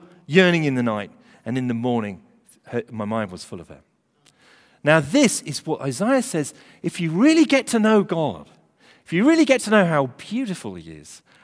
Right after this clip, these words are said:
how wonderful his character is, how gracious, how much he loves you, then you'll actually think about him day and night." It's a different kind of vision of God. It's a love song.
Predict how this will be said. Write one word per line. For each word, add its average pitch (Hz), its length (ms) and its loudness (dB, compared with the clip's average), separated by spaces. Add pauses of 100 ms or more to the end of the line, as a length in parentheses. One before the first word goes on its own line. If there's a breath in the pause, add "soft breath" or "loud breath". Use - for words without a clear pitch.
(120 soft breath)
how 175 200 0
wonderful 214 500 0
his 131 120 -8
character 185 400 -2
is, 107 80 -8
how 160 180 -10
gracious, 190 600 -4
how 160 100 -6
much 247 200 -6
he - 80 -4
loves 220 500 -4
you, 80 160 -18 (260 loud breath)
then 196 140 2
you'll 269 260 -4
actually 277 380 -4
think 339 400 -2
about 110 340 -2
him 78 220 -20 (480)
day 208 200 0
and 285 160 -4
night." 294 380 -12 (880)
It's - 100 -20
a 151 60 -10
different - 600 -12
kind 220 300 -10
of 175 80 -12
vision 185 280 -6
of 180 60 -6
God. 226 400 -14 (2250)
It's - 100 -14
a 175 40 -4
love 233 260 0
song. 95 340 -8